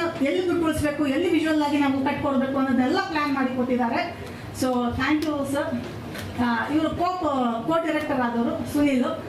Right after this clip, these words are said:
So, ಇವರು ಕೂಡ throughout ನನ್ನ ಜೊತೆಗಿದ್ದು, ಆ, ಎಲ್ಲಿ ಅಂದ್ರೆ ಇನ್ನೂ ಬೆಟರ್ ಮಾಡ್ಬೋದು, ಎಲ್ಲಿ ಇದನ್ನ ಮಾಡ್ಬೋದು ಅಂತ, ಆ, ನಮ್ಮ ಜೊತೆಗೆ ಕೆಲಸ ಮಾಡ್ಕೊಟ್ಟಿದ್ದಾರೆ.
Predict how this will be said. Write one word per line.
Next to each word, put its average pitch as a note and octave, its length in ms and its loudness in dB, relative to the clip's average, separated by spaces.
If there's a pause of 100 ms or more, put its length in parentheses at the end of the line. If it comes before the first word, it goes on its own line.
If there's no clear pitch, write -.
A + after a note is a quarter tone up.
(220)
So, D4+ 160 0
ಇವರು G4+ 180 0
ಕೂಡ G#4 140 -2
throughout G4 520 0
ನನ್ನ D#4+ 160 2
ಜೊತೆಗಿದ್ದು, C#4 600 0 (500)
ಆ, A3 280 0
ಎಲ್ಲಿ F4+ 380 0
ಅಂದ್ರೆ D#4+ 200 0
ಇನ್ನೂ F4 140 0
ಬೆಟರ್ D4+ 300 0
ಮಾಡ್ಬೋದು, B3+ 500 2
ಎಲ್ಲಿ D4+ 280 2
ಇದನ್ನ D#4 180 2
ಮಾಡ್ಬೋದು C4 400 0
ಅಂತ, B3 180 2
ಆ, A3 540 0 (160)
ನಮ್ಮ B3 200 6
ಜೊತೆಗೆ A#3 520 0
ಕೆಲಸ C4 220 0
ಮಾಡ್ಕೊಟ್ಟಿದ್ದಾರೆ. B3 840 0